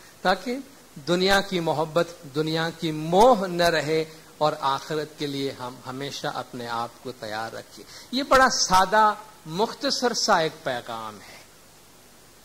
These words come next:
हमारी जिंदगी की दो चीजें हैं, हमारा जिस्म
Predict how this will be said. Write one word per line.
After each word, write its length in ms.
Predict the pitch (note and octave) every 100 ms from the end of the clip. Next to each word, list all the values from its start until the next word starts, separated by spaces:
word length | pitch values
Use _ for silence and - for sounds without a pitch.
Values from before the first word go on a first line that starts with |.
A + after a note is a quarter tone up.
| - -
हमारी 380 | F3+ G#3+ B3+ A#3
जिंदगी 640 | G3 G#3+ G#3 G3+ A#3 A#3+ A#3 -
की 120 | A#3
दो 320 | D3+ D3 E3
चीजें 460 | E3 F3+ E3+ F3 F#3
हैं, 180 | G#3+ - - - - - - - - - -
हमारा 360 | C3+ C3 C3
जिस्म 600 | B2 B2+ E3+ - G3 G3+